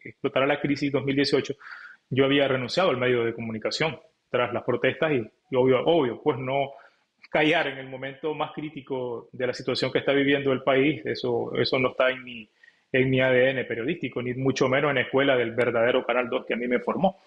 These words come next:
Entonces, tuvimos que renunciar en el momento más, eh, difícil porque, porque las cosas no estaban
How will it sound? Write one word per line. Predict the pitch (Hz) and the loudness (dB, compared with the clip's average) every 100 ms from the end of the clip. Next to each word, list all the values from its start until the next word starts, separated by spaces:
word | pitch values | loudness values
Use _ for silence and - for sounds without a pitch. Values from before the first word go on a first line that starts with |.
| _ _ _ _ _ | _ _ _ _ _
Entonces, | 135 135 139 185 185 123 - _ _ _ | -4 0 2 4 2 0 -8 _ _ _
tuvimos | 131 127 131 | -2 0 0
que | 196 185 180 175 160 147 | 2 4 4 4 2 2
renunciar | 160 165 185 175 190 - - - | 0 0 2 2 0 -8 -18 -20
en | 135 131 | -16 -12
el | |
momento | 131 131 143 156 156 | -8 -8 -2 2 2
más, | 147 151 156 147 127 | 2 0 2 0 -6
eh, | 135 135 131 139 139 _ _ _ _ _ _ | -8 -8 -10 -10 -12 _ _ _ _ _ _
difícil | 151 135 170 - 208 214 _ - _ _ _ | -2 2 2 4 0 -2 _ -20 _ _ _
porque, | - 135 139 143 135 127 120 113 107 104 - - - - | 0 2 2 2 2 2 2 0 -2 -8 -12 -20 -20 -10
porque | 147 220 | -4 0
las | 185 | 2
cosas | 147 - 139 | 0 0 -2
no | |
estaban | 104 120 135 | 0 0 0